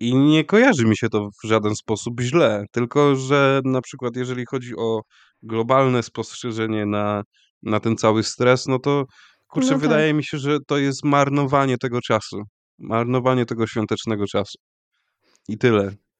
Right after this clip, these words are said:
Speaker 2: Mhm.
Speaker 1: I nic więcej. W ogóle wbrew pozorom, to nie jest dwudziesty czwarty odcinek Głów do wycierania, czyli, y, rozmów Gosi z, z Wojtkiem.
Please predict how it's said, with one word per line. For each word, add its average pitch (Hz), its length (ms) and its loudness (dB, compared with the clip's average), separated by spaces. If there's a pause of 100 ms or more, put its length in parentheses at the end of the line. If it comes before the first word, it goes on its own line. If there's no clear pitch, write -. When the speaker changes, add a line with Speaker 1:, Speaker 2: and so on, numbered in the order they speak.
Speaker 2:
Mhm. 240 320 0 (420)
Speaker 1:
I 110 40 -4
nic 104 260 -6
więcej. 104 500 -10 (360)
W - 40 -2
ogóle 139 180 2
wbrew 131 300 0
pozorom, 117 640 2
to 117 80 -2
nie 120 140 0
jest 127 500 -4
dwudziesty 113 440 -8
czwarty 120 380 -2
odcinek 110 460 -4 (240)
Głów 113 260 -2
do 113 100 -2
wycierania, 110 680 0
czyli, 107 260 -4
y, 104 560 -2
rozmów 107 360 0 (260)
Gosi 104 440 0
z, 104 60 -2
z 104 420 -10
Wojtkiem. 107 440 0